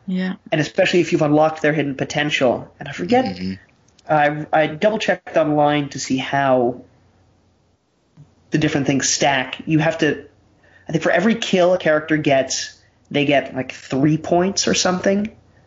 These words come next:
Speaker 2: And if it's taking a camp, it's two or it's one, and there's something else that, uh, that also affects this po-, hidden point system. And there's no counter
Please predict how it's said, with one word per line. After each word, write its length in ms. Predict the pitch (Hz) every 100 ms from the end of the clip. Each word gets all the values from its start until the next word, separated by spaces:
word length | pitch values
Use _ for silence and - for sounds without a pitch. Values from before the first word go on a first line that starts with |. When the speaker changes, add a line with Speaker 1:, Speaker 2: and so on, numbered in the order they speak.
| _ _ _ _ -
Speaker 2:
And 500 | 151 147 151 143 - - -
if 220 | 151 -
it's 280 | 135 - -
taking 320 | 156 151 151
a 60 | 143
camp, 420 | - 139 139 135
it's 180 | - -
two 300 | - 143 143
or 120 | 135
it's 160 | 123 -
one, 360 | 135 135 135
and 140 | 131 117
there's 140 | 107
something 240 | - 135 135
else 200 | 120 -
that, 140 | 135
uh, 500 | - - - 76 - -
that 140 | 135
also 520 | 131 135 127 110 123 - -
affects 340 | - 131 -
this 120 | 135
po-, 180 | - -
hidden 340 | - 160 147 139
point 260 | 143 147
system. 360 | - 120 - 101 - _ _ _ _ _ -
And 100 | 156
there's 160 | 156
no 140 | 160 185
counter 760 | - 165 175 160 143 143 -